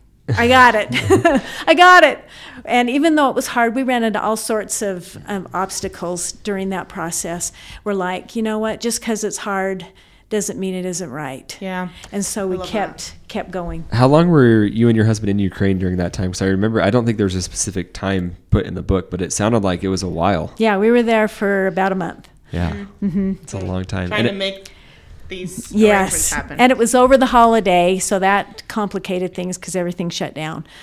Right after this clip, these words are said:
Speaker 1: So that made it probably a little longer than it would have been.
Speaker 3: And there's a, there's a sweet, like, com-, confirming story that kind of finished out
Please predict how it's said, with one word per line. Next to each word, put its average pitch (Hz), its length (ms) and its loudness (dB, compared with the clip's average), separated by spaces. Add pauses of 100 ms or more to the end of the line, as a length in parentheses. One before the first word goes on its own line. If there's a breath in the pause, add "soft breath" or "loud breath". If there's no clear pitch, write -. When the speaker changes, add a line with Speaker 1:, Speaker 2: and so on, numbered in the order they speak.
(400 loud breath)
Speaker 1:
So - 180 -4
that 170 180 -2
made 170 180 -6
it 165 160 -14
probably 156 300 -10
a - 60 -10
little 147 160 -10
longer 151 300 -10
than 156 160 -8
it 135 60 -8
would 110 120 -10
have - 60 -12
been. 175 180 -12 (560 soft breath)
Speaker 3:
And 107 100 -6
there's 117 260 0
a, 98 300 4 (540)
there's 113 220 2
a 104 80 2
sweet, 123 420 0
like, 101 180 -4
com-, 110 320 -4 (120)
confirming 113 460 0
story 98 480 -2
that 92 180 -8
kind 95 180 -8
of 92 60 -10
finished 98 340 -10
out 90 280 -8